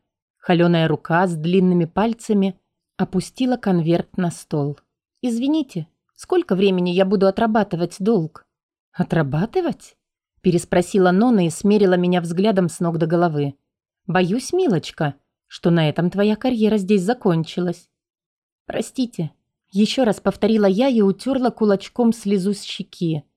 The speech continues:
"Всего хорошего, Нона". Я развернулась и поплелась на выход. Перед глазами всё расплывалось. Чёрно-белая напольная плитка казалась огромным шахматным полем,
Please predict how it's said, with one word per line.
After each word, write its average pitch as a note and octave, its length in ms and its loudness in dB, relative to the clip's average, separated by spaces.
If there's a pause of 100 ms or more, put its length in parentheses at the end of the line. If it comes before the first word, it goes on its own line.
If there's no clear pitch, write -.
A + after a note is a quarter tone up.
(140)
"Всего D4 240 -4
хорошего, C4+ 600 -4 (220)
Нона". G3+ 400 0 (720)
Я F#3+ 160 4
развернулась G3 640 2
и F#3+ 60 -2
поплелась F#3+ 560 0
на G#3 140 0
выход. - 480 -4 (640)
Перед F3 200 2
глазами E3+ 460 2
всё F3 220 -4
расплывалось. F3 920 -4 (540)
Чёрно-белая A3+ 920 0
напольная F#3 680 2
плитка G#3 500 -6
казалась F#3+ 480 0
огромным A3+ 580 0
шахматным F3 760 -4
полем, D3 540 -2